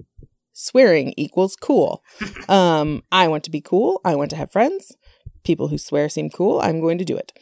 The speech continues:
Speaker 2: Seems reasonable.
Speaker 1: Um, all my favorite YouTubers use this language.
Speaker 2: <laughs>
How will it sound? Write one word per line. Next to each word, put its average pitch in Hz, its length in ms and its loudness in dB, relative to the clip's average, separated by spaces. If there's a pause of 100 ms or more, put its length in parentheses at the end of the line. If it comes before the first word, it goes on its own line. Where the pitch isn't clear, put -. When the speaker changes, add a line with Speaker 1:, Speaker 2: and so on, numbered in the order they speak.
(160)
Speaker 2:
Seems 190 220 2
reasonable. 185 500 8
Speaker 1:
Um, 247 140 0 (440)
all 175 180 4
my 170 120 0
favorite 165 320 0
YouTubers 226 600 0 (100)
use 185 300 -4
this - 200 -6
language. - 400 -10 (180)
Speaker 2:
<laughs> - 140 -2